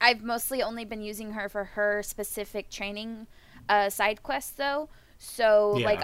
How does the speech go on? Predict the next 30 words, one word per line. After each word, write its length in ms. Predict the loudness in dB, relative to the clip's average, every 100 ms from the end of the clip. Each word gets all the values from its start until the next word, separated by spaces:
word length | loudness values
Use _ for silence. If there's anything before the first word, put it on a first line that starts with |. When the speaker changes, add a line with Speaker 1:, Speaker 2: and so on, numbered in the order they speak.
| 4
Speaker 1:
I, 260 | 6 6 2
I've 160 | 2
gotten 320 | 4 4 4 0
pretty 240 | -4 -6
good 420 | -4 2 2 2
at 300 | 2 2 2
her 220 | -2 -6
character 460 | -4 -2 -4 -4 -6
and 120 | -6
her 140 | -8 -10
movesets, 680 | -8 -10 -10 -2 -2 -2 -6
but 200 | 0 2
I 160 | 6 4
also 340 | 6 2 -2 -8
just 200 | -8 -8
prefer 320 | -8 -4 -4
Link 240 | -6 -10
because, 500 | -14 -8 -6 -4 -4
like 200 | -6 -6
you 40 | -8
said, 280 | -2 -2
he's 160 | -4 -12
so 160 | -10 -10
simple. 600 | -8 -12 -2 0 0 -4 -16 -20 -4
His 220 | -4 -2
movesets 560 | -4 -6 -4 -2 0 0
are 360 | 0 0 -2 -8 -14
pretty 380 | -10 -8 -8 -8
easy, 500 | -8 -8 -10 -8 -10 -12 -20 -14 -4
and, 560 | 0 2 2 0 -4